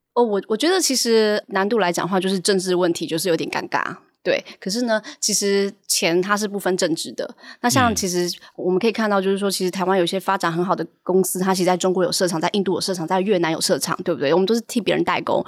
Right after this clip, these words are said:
Speaker 1: 然后去做这样的这个生产的。可是我觉得就是还是要需要自己做一个品牌，但是品牌很烧钱，所以这时候其实就算是我是鸿海很有钱，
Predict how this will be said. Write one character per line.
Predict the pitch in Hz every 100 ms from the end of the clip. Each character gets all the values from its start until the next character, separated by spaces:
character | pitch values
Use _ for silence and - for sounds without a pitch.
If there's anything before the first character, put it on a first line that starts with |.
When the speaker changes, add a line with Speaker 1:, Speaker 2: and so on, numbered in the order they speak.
| 277 -
Speaker 1:
然 | 175
后 |
去 | 175 196
做 | 196
这 |
样 | 180
的 | 170
这 | - 170
个 |
生 | 175 160 175
产 | 180 -
的。 | - - 349 370 -
可 | 208
是 | 269
我 | 202
觉 | 170 180
得 | 208
就 | 247
是 | 240 240 311 262 _ _
还 | - 226
是 | 320
要 |
需 | -
要 | 269
自 | 247 277
己 |
做 | 202 214
一 |
个 | 190
品 | - -
牌， | 156 -
但 | 247
是 | 277
品 | 202
牌 | 165
很 | 180 175
烧 | - 170
钱， | 175 - - -
所 | - 269
以 |
这 | 262
时 | 247
候 | 214
其 | 226 196
实 | 185
就 | 233
算 | 233 214
是 | 226 165
我 | 180
是 |
鸿 | 208 185
海 | 196 175
很 | 185
有 | 180
钱， | - 165